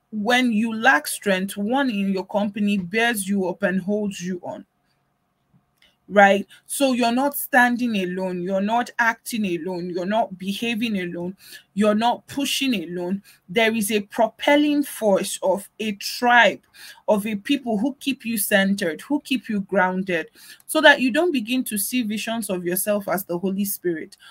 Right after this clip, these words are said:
and other funny visions like that. We are kept under authority when we submit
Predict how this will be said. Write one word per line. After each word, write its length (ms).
and 160
other 300
funny 360
visions 540
like 240
that. 260
We 240
are 280
kept 380
under 400
authority 720
when 260
we 100
submit 680